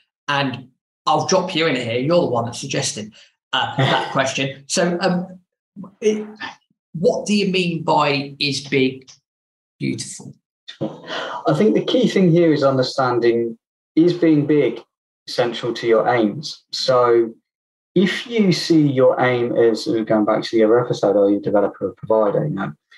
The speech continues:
Speaker 2: if one of your core aims is to develop and to build as much social housing as you physically can per year, grinding through, whilst having a slightly stripped back service offer, if that is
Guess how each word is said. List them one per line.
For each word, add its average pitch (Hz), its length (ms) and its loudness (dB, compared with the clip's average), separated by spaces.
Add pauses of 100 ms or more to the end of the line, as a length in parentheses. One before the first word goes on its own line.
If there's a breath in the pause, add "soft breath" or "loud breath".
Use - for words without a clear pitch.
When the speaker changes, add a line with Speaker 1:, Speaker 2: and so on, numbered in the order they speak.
(160 soft breath)
Speaker 2:
if 156 180 0
one - 120 4
of 180 80 6
your 147 160 4
core 127 280 2
aims 113 280 4
is 107 200 2
to 107 240 2
develop 107 420 2
and 107 140 0
to - 60 -10
build 107 260 2
as 98 140 -6
much 135 460 2
social 110 380 0
housing 104 600 0 (340)
as 107 160 -8
you 104 160 -10 (440)
physically 117 460 0
can 101 380 -4 (100)
per 127 220 2
year, 107 560 -2
grinding 117 480 2
through, - 420 -4 (680 loud breath)
whilst 127 240 0
having 120 300 0
a 117 40 4
slightly 117 400 2
stripped - 400 -2
back 113 240 -2
service - 540 2
offer, - 260 -8 (360)
if 208 200 0
that - 280 0
is 127 400 0